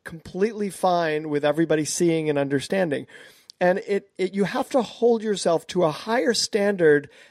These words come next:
than you might otherwise if you were relying on secrecy. And that doesn't mean that the people who are relying on secrecy, and, and that sounds nefarious, but it doesn't mean that they're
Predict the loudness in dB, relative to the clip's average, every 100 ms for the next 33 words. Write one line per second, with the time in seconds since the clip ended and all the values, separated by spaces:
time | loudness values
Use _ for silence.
0 | -8 0 0 2 -2 2 2 2 0 0
1 | 2 4 4 2 -2 -4 -10 -6 -2 0
2 | 2 2 2 2 2 0 -4 -6 -4 -4
3 | -4 -6 -16 -2 0 2 0 -2 -4 -2
4 | 0 2 0 -4 _ -6 -6 -6 0 2
5 | 2 0 0 4 4 4 0 _ _ 2
6 | 2 4 2 2 0 0 0 -2 -6 -12
7 | -8 -4 -4 -2 -2 -2 -4 -8 _ _
8 | -4 -2 -2 -6 -2 -2 -4 -10 -8 -2
9 | -2 -2 -6 -2 0 2 2 -2 -2 -2
10 | -2 0 -2 0 -2 0 -2 0 4 4
11 | 4